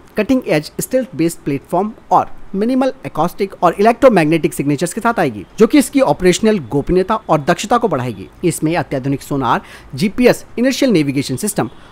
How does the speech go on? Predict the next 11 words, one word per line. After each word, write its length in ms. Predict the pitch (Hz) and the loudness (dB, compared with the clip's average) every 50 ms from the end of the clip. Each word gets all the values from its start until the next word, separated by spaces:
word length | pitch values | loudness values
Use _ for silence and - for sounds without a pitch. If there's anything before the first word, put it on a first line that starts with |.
| - - - | -8 0 2
और 100 | 240 247 | 2 2
कम्युनिकेशन 640 | - 247 226 240 247 247 226 254 220 - 254 247 233 - - - - - - | 2 2 2 2 2 2 0 0 0 0 -2 -4 -6 -8 -16 -20 -20 -12 -6
प्रणालियां 420 | - 143 143 147 156 185 208 214 | -4 -2 0 0 0 0 0 0
लगाई 260 | 175 139 135 156 160 | 0 0 0 0 0
जाएंगी। 320 | 127 139 127 120 110 107 - - - - | 0 -2 -4 -4 -6 -8 -12 -16 -4 0
आपको 220 | 147 165 - - 196 | 0 0 2 2 0
बता 200 | 151 143 165 202 | 0 2 2 2
दें 100 | 247 254 | 2 0
कि 120 | - 233 | 2 2
ये 80 | 214 175 | 4 4
जो 160 | 151 170 165 | 4 2 0